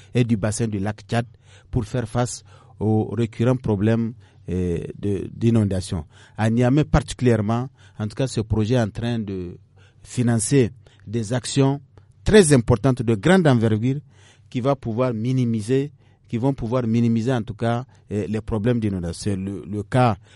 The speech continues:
du rehaussement des digues, en tout cas la construction des digues. C'est le cas de la réhabilitation de, de, de, de, de, de beaucoup d'infrastructures et de la construction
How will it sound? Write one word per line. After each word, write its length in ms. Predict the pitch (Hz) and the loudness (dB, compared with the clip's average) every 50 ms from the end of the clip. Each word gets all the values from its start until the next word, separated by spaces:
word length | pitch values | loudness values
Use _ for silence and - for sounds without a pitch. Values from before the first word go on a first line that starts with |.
| - - - | -20 -14 -6
du 140 | 110 120 123 | -4 -2 -2
rehaussement 540 | 120 123 120 113 - 131 120 113 131 135 | 0 -2 -2 -2 0 0 2 2 2 2
des 140 | 120 101 101 90 | 2 0 -4 2
digues, 240 | 98 147 220 220 - _ _ - - - _ _ _ - - - | 4 4 4 4 2 _ _ -20 -20 -20 _ _ _ -20 -16 -14
en 60 | 160 | -14
tout 80 | - - | -8 -6
cas 120 | 120 110 | -4 -4
la 100 | 104 98 92 | -4 -6 -6
construction 760 | - 113 104 95 - 107 - - - 123 120 107 95 87 76 - | -8 -8 -10 -10 -12 -16 -14 -10 -8 -8 -8 -8 -8 -12 -16 -18
des 200 | 85 87 98 95 | -18 -16 -14 -14
digues. 260 | 87 87 123 175 - - - _ _ _ _ - - _ _ _ _ | -10 -8 -8 -8 -8 -10 -18 _ _ _ _ -20 -20 _ _ _ _
C'est 220 | - - 135 120 | -8 -6 -4 -4
le 140 | 113 117 113 | -2 -4 -6
cas 440 | - - 151 147 143 127 110 85 - - - | -6 -4 -2 0 0 0 0 -4 -8 -12 -10
de 120 | 98 110 | -8 -6
la 380 | 113 110 107 104 98 90 - 95 | -4 -4 -4 -4 -6 -6 -8 -6
réhabilitation 1040 | 110 123 127 123 110 117 110 107 107 120 117 107 - - 147 139 131 120 101 87 - - - - _ _ _ _ _ _ - | -4 -4 -4 -4 -6 -8 -10 -8 -8 -8 -8 -8 -6 -6 -4 -4 -2 -4 -6 -8 -12 -18 -20 -20 _ _ _ _ _ _ -18
de, 600 | 101 98 117 110 110 107 101 98 92 - - - 92 | -10 -6 -6 -6 -4 -6 -8 -10 -12 -14 -16 -18 -18
de, 180 | - 80 76 - | -18 -18 -18 -16
de, 140 | - 85 85 | -16 -18 -16
de, 0 | |
de, 600 | 85 90 92 90 78 76 - - 92 - - 60 | -16 -16 -16 -14 -14 -16 -18 -20 -20 -20 -20 -16
de 120 | 76 101 110 | -12 -10 -10
beaucoup 320 | 104 101 123 120 - 170 | -6 -6 -6 -6 -6 -6
d'infrastructures 560 | 139 127 120 110 113 117 110 - - 135 135 | -6 -6 -6 -6 -8 -10 -10 -6 -6 -6 -6
et 40 | 156 | -6
de 80 | 135 135 | -6 -6
la 120 | 123 117 113 | -6 -6 -6
construction 760 | - - 151 135 - - 139 - - - 185 180 185 190 | -8 -10 -10 -10 -10 -12 -14 -12 -4 -2 0 0 0 -2